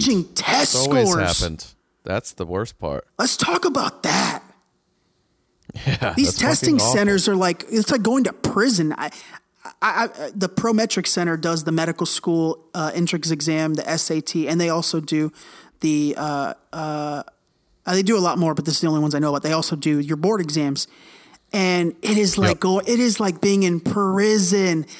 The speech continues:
Speaker 1: There's a camera in your face watching you the entire time. So this was, this was
Speaker 2: Jeez.
Speaker 1: hi-, this was highly, highly educated cheating.
Speaker 2: Yeah, absolutely.
Speaker 1: This is gaming
Speaker 2: Had
Speaker 1: a,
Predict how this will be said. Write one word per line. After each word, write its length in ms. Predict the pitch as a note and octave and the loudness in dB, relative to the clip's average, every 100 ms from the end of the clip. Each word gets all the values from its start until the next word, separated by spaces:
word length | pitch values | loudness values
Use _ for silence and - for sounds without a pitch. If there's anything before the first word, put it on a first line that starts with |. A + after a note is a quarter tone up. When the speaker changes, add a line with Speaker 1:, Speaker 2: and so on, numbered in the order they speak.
| - | -8
Speaker 1:
There's 180 | A#3+ A#3 | -2 -2
a 60 | |
camera 460 | A3+ - A#3 G#3+ F#3 | -2 -2 0 0 -2
in 160 | - A3+ | 0 2
your 140 | A3 | 2
face 380 | F#3+ - G3+ F#3+ | 0 0 0 2
watching 340 | G3+ G3 - F3+ | 0 0 0 0
you 80 | |
the 140 | E3+ F#3 | 0 0
entire 300 | F#3 F#3+ F3+ | 0 -2 -2
time. 300 | F#3 F3+ E3 - - - - | -2 -2 -4 -10 -20 -18 -6
So 180 | - | -2
this 220 | G3+ C4+ C#4+ | 0 2 2
was, 240 | G#3+ - - _ _ - | 0 -2 -8 _ _ -6
this 180 | G#3 F#2 | 0 2
was 140 | F#2 | 2
Speaker 2:
Jeez. 220 | F#2 E2 - | 2 -2 -4
Speaker 1:
hi-, 240 | - - | -4 0
this 180 | D4+ - | 0 2
was 200 | G#3 - - _ _ _ | 0 -2 -10 _ _ _
highly, 760 | - - - D4 D#4 A#3+ E3+ D3 - _ | -20 -12 -2 0 2 2 0 -2 -16 _
highly 360 | - C4+ A#3+ F#3+ | -2 0 2 2
educated 520 | F#3 F3+ F#3 E3+ D#3+ | 2 -2 -2 -4 -4
cheating. 340 | - D#3 B2 - _ - _ _ _ _ _ _ _ _ _ _ - | -4 -4 -6 -12 _ -20 _ _ _ _ _ _ _ _ _ _ -4
Speaker 2:
Yeah, 280 | G2+ D#2+ F2 | -2 -2 -4
absolutely. 600 | F#2+ - F#2 G2 C3+ F#2 | -6 -4 -2 0 0 0
Speaker 1:
This 120 | - | 0
is 120 | C4 | 0
gaming 360 | F3 A3+ A#3+ A#3 | 2 2 2 2
Speaker 2:
Had 80 | |
Speaker 1:
a, 20 | G3+ | 2